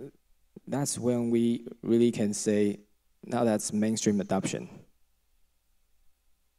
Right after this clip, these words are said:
So what would an ideal solution look like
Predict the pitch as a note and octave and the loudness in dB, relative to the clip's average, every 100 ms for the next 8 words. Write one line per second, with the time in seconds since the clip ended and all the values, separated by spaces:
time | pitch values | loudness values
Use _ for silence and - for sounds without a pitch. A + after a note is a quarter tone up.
0 | _ _ _ _ _ _ _ _ _ _ | _ _ _ _ _ _ _ _ _ _
1 | _ - - - _ - _ _ _ - | _ -20 -20 -20 _ -20 _ _ _ -8
2 | - D#3 C#3 - G#3 G#3 D#3 C#3 A2+ B2 | 4 4 6 6 6 6 6 2 4 4
3 | A#2+ D3+ C#3 B2 C3 C#3+ B2+ B2+ D3 A2+ | 8 8 8 6 4 4 4 4 4 2
4 | F2+ | 2